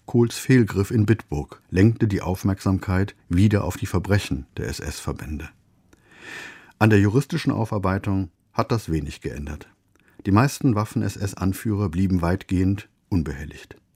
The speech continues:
So konnte Sepp Dietrich, der einstige Chef von Hitlers Leibstandarte, wohlversorgt und unbehelligt Altnazis um sich sammeln, bis er neunzehnhundertsechsundsechzig im Alter von vierundsiebzig Jahren an einem Herzinfarkt starb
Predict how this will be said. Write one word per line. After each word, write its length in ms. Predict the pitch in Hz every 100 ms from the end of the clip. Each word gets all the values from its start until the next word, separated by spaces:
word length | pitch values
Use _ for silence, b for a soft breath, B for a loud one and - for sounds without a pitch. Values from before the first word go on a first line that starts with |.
| _ _
So 120 | 107
konnte 320 | 127 123 123
Sepp 200 | 117 117
Dietrich, 580 | 147 143 - 80 - - b
der 80 | -
einstige 420 | - 104 - 95
Chef 240 | 92 - 117
von 200 | - 92
Hitlers 360 | 98 - 101
Leibstandarte, 840 | - 92 107 113 107 101 107 120 113 B B B -
wohlversorgt 760 | 123 156 143 117 110 82 -
und 220 | 90 90
unbehelligt 680 | 110 113 98 90 98 101 - _ -
Altnazis 640 | 98 - 90 87 - 85
um 140 | -
sich 160 | 80 80
sammeln, 400 | 80 87 82 80 b b b b b
bis 140 | 123
er 80 | 123
neunzehnhundertsechsundsechzig 1300 | 107 101 104 90 107 - 87 87 - - 90 - -
im 120 | -
Alter 280 | - 110 117
von 180 | 107 110
vierundsiebzig 720 | - 139 120 101 104 - 113
Jahren 460 | 85 85 80 82 82 _
an 120 | 110
einem 180 | 110 110
Herzinfarkt 720 | 85 87 - 85 - 78 -
starb 440 | - 76 76 -